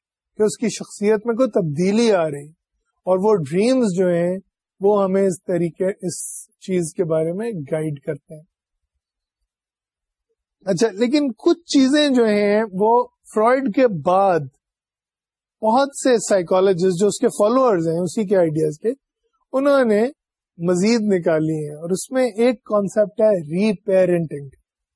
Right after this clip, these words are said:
اکثر لوگ جو کرمنل پرسنالٹیز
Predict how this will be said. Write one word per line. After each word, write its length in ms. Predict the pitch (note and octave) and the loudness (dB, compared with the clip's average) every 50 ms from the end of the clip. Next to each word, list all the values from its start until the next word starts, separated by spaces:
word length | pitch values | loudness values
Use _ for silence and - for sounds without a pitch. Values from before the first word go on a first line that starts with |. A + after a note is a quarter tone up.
| _ _ _ _ _ _ _ _ _ _ _ _ _ _ _ _ _ _ _ _ | _ _ _ _ _ _ _ _ _ _ _ _ _ _ _ _ _ _ _ _
اکثر 520 | - B3+ G#3+ - - - - E4 E4 D#4 C4 | -6 -6 -6 -6 -6 -2 0 2 2 4 4
لوگ 500 | B3+ A#3 A#3 A#3+ B3 B3 B3+ B3 G#3 F#3+ | 4 4 4 4 4 4 2 2 0 -2
جو 460 | F#3 F3+ G#3+ G#3+ A3 A3 A3 G#3+ G3 - _ _ _ _ _ _ | 0 2 2 4 4 4 2 2 -2 -6 _ _ _ _ _ _
کرمنل 520 | A#3+ A#3+ B3+ C4+ C4+ C4 C4 B3+ B3+ B3 G#3 | -2 -2 0 0 0 2 2 2 2 0 0
پرسنالٹیز 760 | A3+ G#3+ - - - G3+ F#3+ G3 G#3+ B3 A#3+ A3+ B3+ B3 | -2 -4 -4 -4 -4 -2 0 0 2 0 2 2 2 2